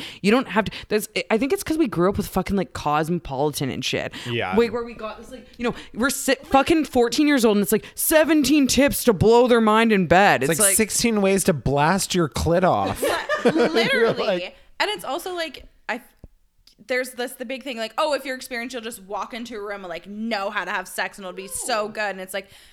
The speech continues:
Speaker 3: communication during sex is hot.
Speaker 1: Yes.
Speaker 3: Like, talk to your partners and ask questions and find out how their body works. It's just hot.
Speaker 1: Also, everyone wants to have sex in a different way. So just because someone's had sex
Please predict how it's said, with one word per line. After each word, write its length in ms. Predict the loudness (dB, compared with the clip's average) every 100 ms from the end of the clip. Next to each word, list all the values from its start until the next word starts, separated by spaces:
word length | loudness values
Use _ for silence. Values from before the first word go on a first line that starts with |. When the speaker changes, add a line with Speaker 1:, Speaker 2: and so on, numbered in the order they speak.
| _
Speaker 3:
communication 640 | -10 -8 -8 -8 -8 -8 -8
during 180 | -8
sex 320 | -6 -6 -6 -10
is 140 | -14
hot. 600 | -16 -12 -6 -4 -6 -14 -20 -20
Speaker 1:
Yes. 160 | -14 -4
Speaker 3:
Like, 260 | -4 -6
talk 380 | -10 -6 -6 -6
to 80 | -8
your 140 | -10
partners 520 | -8 -8 -8 -8 -10
and 140 | -10 -12
ask 280 | -10 -10 -10
questions 640 | -12 -10 -12 -12 -12 -16 -8
and 520 | -6 -6 -6 -8 -12 -20 _ -14
find 260 | -10 -8 -8
out 120 | -8
how 160 | -8 -8
their 120 | -8
body 260 | -8 -10 -10
works. 240 | -14 -16
It's 120 | -16
just 180 | -14 -16
hot. 420 | -12 -10 -12 -18 -20 -18 -18 -20 -4 2
Speaker 1:
Also, 240 | 2 2 0
everyone 360 | 2 4 4
wants 160 | 2 2
to 40 | 0
have 120 | 2
sex 220 | -2 0
in 60 | 0
a 60 |
different 280 | 2 0 0
way. 220 | 2 2
So 140 | 2 0
just 240 | 0 0
because 260 | 0 0 2
someone's 300 | 2 2 2
had 160 | 0 2
sex 280 | 0 -2